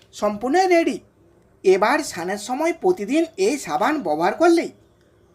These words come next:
ত্বকের যাবতীয় সমস্যা মিটে গিয়ে ত্বক উজ্জ্বল এবং ফর্সা হতে শুরু করবে। তাহলে এই পর্যন্ত ছিল আজকের বিষয়।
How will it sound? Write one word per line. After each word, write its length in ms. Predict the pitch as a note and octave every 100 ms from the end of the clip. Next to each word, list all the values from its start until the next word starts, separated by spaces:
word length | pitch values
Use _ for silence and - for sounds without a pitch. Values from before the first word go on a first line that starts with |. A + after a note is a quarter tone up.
| -
ত্বকের 360 | A#3 A#3 E4 C4
যাবতীয় 480 | B3 - F#3+ C#4+ E4 -
সমস্যা 360 | F3 F#3 - D#4+
মিটে 220 | A3+ F3+ A3
গিয়ে 160 | E4 C4+ - _ _ _ _ _ _
ত্বক 220 | G3 C4 D4+ -
উজ্জ্বল 320 | F#3+ D#3+ C4+ D#4+ -
এবং 140 | A3 D#4 -
ফর্সা 260 | F#3 G#3 G#3+
হতে 160 | E4+ F4+
শুরু 140 | E4 E4+
করবে। 300 | F4 F4 C#4 - _ _ _ _ _ _ _
তাহলে 360 | G#3+ A3 B3+ C#4+ D4 _ _ _ -
এই 140 | F#3
পর্যন্ত 260 | G3+ G3+ B3 C4+
ছিল 100 | D4 A#3+
আজকের 260 | D#3+ D#3+ G3 C4
বিষয়। 260 | C4+ C4+